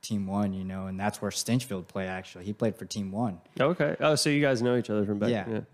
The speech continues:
Speaker 1: That's what I was saying. We knew each other since we were, like, itty bitty, but
Speaker 2: Yeah.
Speaker 1: he plays a different game. He plays a more tough guy, you know, let's,
Speaker 2: Right.
Speaker 1: "I'm down to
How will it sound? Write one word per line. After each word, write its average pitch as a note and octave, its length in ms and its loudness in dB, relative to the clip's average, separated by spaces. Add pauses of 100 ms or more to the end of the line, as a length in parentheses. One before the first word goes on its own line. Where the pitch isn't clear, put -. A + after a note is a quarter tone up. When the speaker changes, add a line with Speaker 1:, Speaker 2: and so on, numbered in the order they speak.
Speaker 1:
That's A2+ 220 0
what A#2 60 4
I - 20 4
was G#2 80 2
saying. B2 180 2
We A2 120 2
knew A#2+ 220 4 (160)
each G#2+ 220 -4
other G#2 140 -2
since - 240 -8
we G#2+ 80 -2
were, F#2+ 100 -4
like, F#2 180 -10
itty G2+ 200 -4
bitty, G#2 360 -2
but A2+ 160 2
Speaker 2:
Yeah. G2+ 120 2 (220)
Speaker 1:
he C#3+ 120 2
plays B2 300 2
a G#2+ 40 2
different G2 360 -2
game. G#2+ 320 2
He A#2 140 0
plays A2+ 340 0
a G#2 40 -4
more G2 460 0 (140)
tough A#2+ 320 2
guy, G2+ 300 0
you G#2 180 -2
know, G2 240 -4
let's, G#2 260 0
Speaker 2:
Right. - 120 -2 (200)
Speaker 1:
"I'm A2+ 140 2
down G#2+ 260 2
to F#2 60 -8